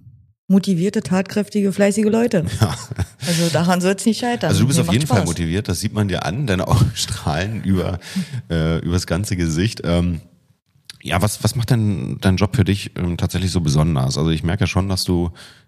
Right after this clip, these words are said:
Speaker 2: relativ happy bist mit deinem Job, aber wie würdest du es
Speaker 1: Ja.
Speaker 2: kurz umschreiben für unsere Zuhörer und Zuhörerinnen?
Speaker 1: Na, ich würd's ganz einfach beschreiben. Ich hab ganz entspannte,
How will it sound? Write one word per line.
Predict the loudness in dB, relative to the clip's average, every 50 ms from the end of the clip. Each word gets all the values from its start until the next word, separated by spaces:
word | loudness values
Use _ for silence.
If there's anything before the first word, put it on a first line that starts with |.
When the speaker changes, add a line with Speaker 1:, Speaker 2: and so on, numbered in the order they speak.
| _ 0
Speaker 2:
relativ | 2 2 2 0 -2 -2 -2 -2
happy | -2 -2 -2 -4
bist | -4 -4 -6 -6 -6 -8
mit | -6 -4
deinem | -4 -4 -4 -4
Job, | -4 -4 -4 -6 -6
aber | -4 -4 -2 -2 -2 -2 -4 -6 -6
wie | -6 -4 -2
würdest | -2 -2 -2 -4 -4 -4
du | -4
es | -4 -6
Speaker 1:
Ja. | -6 -8
Speaker 2:
kurz | -8 -8 -8 -8
umschreiben | -8 -8 -8 -6 -6 -4 -4 -4 -4 -6
für | -6 -6
unsere | -6 -6 -6 -6
Zuhörer | -6 -6 -6 -6 -6 -6 -6 -6 -6 -8 -8 -10 -14 _ _ _ -14
und | -12 -12
Zuhörerinnen? | -10 -10 -10 -10 -8 -8 -10 -10 -12 -14 _ _ _
Speaker 1:
Na, | -6 -4 -2 0
ich | -2 -2 -2
würd's | -4 -6 -4
ganz | -2 -2 -2 0
einfach | 0 0 0 -2 -2
beschreiben. | -4 -4 -6 -4 -2 -2 0 0
Ich | 0 0 0
hab | 0 0 -2 -6 -12 _ _ _ _ _ _ _ _ _ _ _ _ _ _ _ -12 -4
ganz | 0 2 4 6 6 6
entspannte, | 6 4 0 -2 -2 0 0 0 0 -2 -2 -2 0 -2 -4